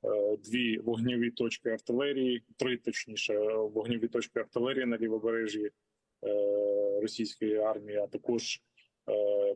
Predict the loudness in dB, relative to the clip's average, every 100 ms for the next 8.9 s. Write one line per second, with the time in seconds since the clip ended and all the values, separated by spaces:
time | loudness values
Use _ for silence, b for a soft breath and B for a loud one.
0 | -2 -2 0 0 -2 0 0 2 2 0
1 | 0 -4 -8 _ _ -2 0 0 0 0
2 | -2 0 -2 -2 -2 -2 -4 -2 0 2
3 | 0 -2 -6 -8 -4 -2 0 -2 0 0
4 | 2 0 -4 _ _ -2 0 2 0 -2
5 | -2 0 0 -2 -4 -2 -2 -2 0 0
6 | -2 _ _ _ -4 -2 -2 0 0 0
7 | -4 _ _ _ _ -14 -8 -4 -4 -2
8 | -2 0 0 0 0 -2 -2 2